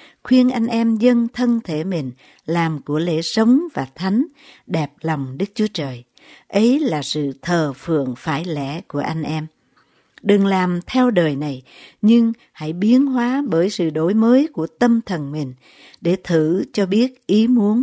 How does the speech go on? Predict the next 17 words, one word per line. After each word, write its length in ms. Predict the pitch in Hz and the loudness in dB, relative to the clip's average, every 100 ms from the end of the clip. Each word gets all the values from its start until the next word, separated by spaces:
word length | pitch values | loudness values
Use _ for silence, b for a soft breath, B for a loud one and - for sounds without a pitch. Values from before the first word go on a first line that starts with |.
| 262 | 0
tốt 220 | 247 262 | 0 0
lành, 260 | 190 151 123 - b b | -2 -6 -8 -16 b b
đẹp 260 | - 175 165 - | -4 -2 -2 -4
lòng 280 | 160 135 127 b b | -4 -4 -10 b b
và 140 | 156 156 - | -8 -8 -2
trọn 320 | 175 151 151 | -2 -2 -4
vẹn 340 | 160 147 127 - | -4 -4 -6 -10
của 160 | - 160 | -8 -6
Đức 140 | 214 | -6
Chúa 120 | - 226 | -4 -6
Trời 340 | 180 147 135 123 b b | -4 -6 -6 -10 b b
là 360 | 156 156 131 123 - | -6 -4 -6 -10 -12
thế 220 | 151 139 | -6 -6
nào." 300 | 170 147 120 - b b b b b b b b | -4 -8 -10 -18 b b b b b b b b
Trích 260 | 262 - - | -4 -4 -2
thư 220 | 196 170 | 0 2
Roma 560 | 170 170 170 175 165 | 0 0 -2 -2 -4